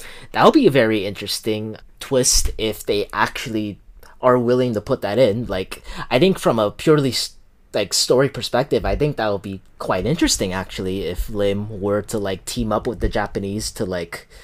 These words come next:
<laughs> take down Lee and his government. Like, <laughs> wow, like, actually thinking about that, I actually kinda hope that actually is the case, because just,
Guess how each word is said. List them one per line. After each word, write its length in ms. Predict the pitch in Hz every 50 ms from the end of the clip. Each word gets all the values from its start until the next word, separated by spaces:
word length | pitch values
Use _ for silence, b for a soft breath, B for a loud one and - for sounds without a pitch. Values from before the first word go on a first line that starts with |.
| B B B B B B B B B B
<laughs> 440 | B B B B B B B B B
take 320 | - 139 127 117 - -
down 400 | 120 107 110 113 113 110 95 98
Lee 400 | 101 101 101 104 110 117 123 - - -
and 240 | - - 95 98 98
his 520 | 95 - 110 107 101 98 95 - - - - - -
government. 520 | - 95 95 90 101 101 107 120 139 - -
Like, 400 | 85 78 85 - - - - - - - B B B B B B B B B
<laughs> 540 | B B B B B B - - _ _ -
wow, 260 | 87 98 113 98 85
like, 200 | 87 92 92 - -
actually 460 | - 160 185 - - 302 311 269 220
thinking 420 | - - - 113 113 - 165 165
about 300 | 165 151 165 160 165 -
that, 240 | - 175 196 208 -
I 100 | - 113
actually 320 | 123 156 156 - - 202 -
kinda 260 | - 170 135 104 90
hope 360 | 87 - 92 104 160 - -
that 200 | - 156 143 147
actually 480 | 143 147 165 - - - 165 156 151 135
is 140 | 135 135
the 100 | - 156
case, 320 | - - 110 117 143 - -
because 500 | - 113 - - 110 95 95 92 - -
just, 400 | - 123 110 107 - - -